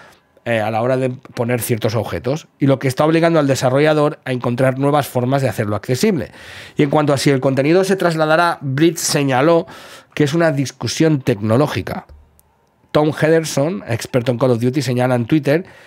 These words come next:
que ha oído que será un borrón y cuenta nueva, lo que sugiere que no se transferirían los aspe-, los skins, ¿no? Los aspectos, lo que no sería demasiado sorprendente.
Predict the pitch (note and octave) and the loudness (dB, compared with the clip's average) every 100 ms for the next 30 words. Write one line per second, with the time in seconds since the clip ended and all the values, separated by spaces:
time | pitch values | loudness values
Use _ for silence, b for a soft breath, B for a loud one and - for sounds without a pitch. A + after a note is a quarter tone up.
0 | B B _ - A#2+ C3 F3 E3 D3+ A2+ | B B _ -2 2 4 4 4 2 -2
1 | C#3+ _ _ _ - A#2 B2+ B2+ D3 C#3 | -6 _ _ _ -8 -4 0 2 4 4
2 | C3 A#2+ C3+ D3 B2+ A#2 A2+ A#2+ G3 E3+ | 2 2 2 2 2 0 0 2 2 0
3 | F#2 - A#2+ A#2+ B2 - C#3 E3+ C3+ B2 | -2 -6 -8 -6 -6 -2 0 0 0 0
4 | B2+ D3 C3+ - B2 A2+ C#3 D3+ D#3+ B | 0 -2 -4 -4 -4 0 0 -2 -4 B
5 | B B B B C3+ B2+ A2+ - _ - | B B B B 0 0 0 -6 _ -4
6 | D3 A#2+ A2 - D#3 D3 - A#2 C3 A2+ | -2 -2 -4 -2 0 0 0 -2 -2 -2
7 | G#2 - C3+ - - - A2+ A2+ A#2+ B2 | -4 -2 -2 -4 -14 -10 -10 -6 -4 -2
8 | C3 C3+ B2 G#2+ B2 A2+ A#2 G#2+ G#2 C3 | 0 2 0 0 0 0 -2 -4 -4 -2
9 | C#3+ - - | -4 -6 -14